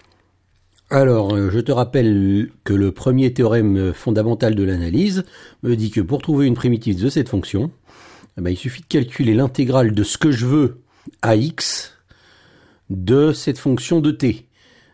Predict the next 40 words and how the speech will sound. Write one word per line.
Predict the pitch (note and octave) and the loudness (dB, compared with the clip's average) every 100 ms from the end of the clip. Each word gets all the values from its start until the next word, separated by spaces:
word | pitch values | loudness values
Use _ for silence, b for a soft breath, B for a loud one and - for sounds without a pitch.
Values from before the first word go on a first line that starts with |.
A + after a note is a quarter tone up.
| _ | _
dt. | A2 C3 B2 G#2 - b b b - | -2 0 0 -2 -4 b b b 0
Euh, | A2 G2+ F#2+ F#2 F2+ | 0 2 0 -2 -2
maintenant, | F2+ F#2 F2+ F2 - C#3+ D3+ A2+ | 0 0 0 -2 0 2 2 2
euh, | G2+ F#2+ F2+ F2 E2+ D#2+ D#2 D2+ D2 B B B B - | 2 0 -4 -4 -6 -10 -10 -12 -14 B B B B -12
ce | - | -6
que | A#2 | 0
je | G#2+ G#2+ | 0 2
veux, | C#3+ | 0
ça | D#3+ A#2+ | 2 2
doit | A2 | 0
quand | - F#2+ | 0 0
même | G2 | 0
être | B2+ B2+ | -2 -2
dans | G#2 | -2
le | |
domaine | G2+ A2 A#2 G#2 | 0 2 2 2
de | |
définition. | G2+ F#2+ - F2+ D#2 - D3 E3 | 0 -2 -4 -8 -6 -2 0 2
Un | A2 | 2
logarithme | G#2 A2 A#2 B2 G#2 | 2 2 0 0 0
népérien | G#2+ A2+ G#2+ G#2+ | 0 0 0 0
de | G#2 | 0
x | A#2 G#2+ - | 0 -2 -8
est | |
défini | E2+ F2+ G#2 G#2 | -8 -6 -2 -4
pour | G#2 | -2
les | F2 | -8
strictement | - D3 C3+ C3 A2+ | -6 -8 -2 0 0
positifs, | - F2 E2 - F3 | -2 -4 -6 -6 -6
donc | C#3+ F#2 | -4 -6
je | |
vais | F2+ | -6
pas | A#2 D3 | -4 -4
pouvoir | C3+ A#2 | -2 -4
prendre | - A2+ | -2 -4
l'intégrale | G2+ G#2+ G2+ A2 | -2 -4 -4 -4
de | F2+ | -4
zéro | E2+ G2+ A#2 G#2+ | -4 -4 -2 -2
à | F2 | -2
x, | A#2 - - | -6 -8 -10